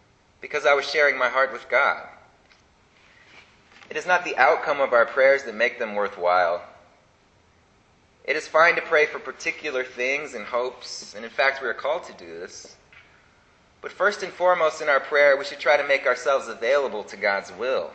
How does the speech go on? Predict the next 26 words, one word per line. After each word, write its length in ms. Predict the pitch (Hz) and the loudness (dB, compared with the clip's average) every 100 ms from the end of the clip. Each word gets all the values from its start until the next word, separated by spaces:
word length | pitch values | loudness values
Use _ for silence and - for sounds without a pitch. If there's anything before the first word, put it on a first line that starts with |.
| - - - _ _ _ _ _ _ _ _ | -18 -20 -20 _ _ _ _ _ _ _ _
before 300 | - - 170 | -14 0 2
we 140 | 151 113 | 4 4
ask 220 | 107 - | 4 2
God 180 | 107 95 | 2 2
to 80 | 95 | -2
do 140 | 95 | -14
something 360 | - 107 101 90 | -10 -10 -10 -16
for 240 | - 95 | -6 -2
us. 380 | 110 - - - _ _ _ _ _ _ _ _ _ _ _ _ _ _ _ | -2 -4 -12 -20 _ _ _ _ _ _ _ _ _ _ _ _ _ _ _
In 140 | 127 | -4
the 60 | 131 | -2
Lord's 300 | 127 151 156 | 2 2 2
Prayer, 320 | - 151 139 | 0 2 4
we 120 | 127 | 2
begin 380 | 123 110 127 139 | -6 -12 -12 -4
by 140 | 120 110 | 0 0
praising 560 | - 123 143 123 107 | 0 0 0 -2 -8
God. 320 | 90 85 82 - - | -4 -4 -6 -12 -8
"Hallowed 360 | - 160 156 139 | 2 2 2 -2
be 140 | 120 | -8
thy 220 | 113 107 101 | -2 0 0
name." 500 | 104 127 107 80 - _ _ _ _ _ _ _ _ _ _ _ _ _ | -4 -6 -6 -10 -18 _ _ _ _ _ _ _ _ _ _ _ _ _
Then, 260 | 139 139 131 | 2 2 2
"Your 220 | 131 170 | 2 2
kingdom 420 | 165 131 107 92 | 0 -6 -8 -10
come. 400 | 87 98 92 82 | -8 -6 -6 -8